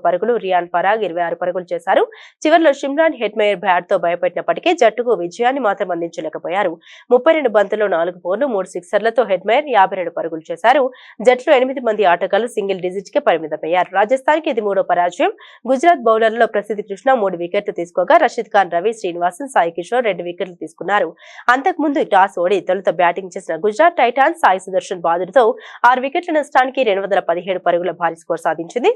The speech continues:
సుదర్శన్ తన సూపర్ ఫామ్ ను కొనసాగిస్తూ మరోమారు చెలరేగిపోయారు. యాభై మూడు బంతుల్లో ఎనిమిది ఫోర్లు, మూడు సిక్సర్లతో ఎనభై రెండు పరుగులు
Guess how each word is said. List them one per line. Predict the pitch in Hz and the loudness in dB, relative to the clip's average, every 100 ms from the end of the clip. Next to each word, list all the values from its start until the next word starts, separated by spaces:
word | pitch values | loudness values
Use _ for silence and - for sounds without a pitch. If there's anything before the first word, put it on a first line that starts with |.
| - | 0
సుదర్శన్ | 214 233 233 208 | -2 0 -2 0
తన | - 233 151 _ _ _ | 0 0 -4 _ _ _
సూపర్ | 339 381 381 | 0 4 4
ఫామ్ | 285 233 | 4 2
ను | 247 | 2
కొనసాగిస్తూ | 196 196 196 190 - 190 | -2 -2 -4 -2 0 0
మరోమారు | 160 170 214 311 | 0 2 2 2
చెలరేగిపోయారు. | - 160 165 156 175 196 208 151 - - 254 | -2 -4 -6 -6 -2 0 0 -4 -14 0 4
యాభై | 254 320 330 | 6 4 0
మూడు | 359 254 | 0 2
బంతుల్లో | 233 254 240 | 2 2 2
ఎనిమిది | 208 208 202 | 2 -2 -2
ఫోర్లు, | 190 214 269 | -2 2 2
మూడు | 190 185 | 2 -4
సిక్సర్లతో | 190 - 202 220 262 170 190 | -10 -6 -4 4 4 4 0
ఎనభై | 196 208 | -4 -4
రెండు | 180 175 | -4 -2
పరుగులు | 170 175 | -2 -2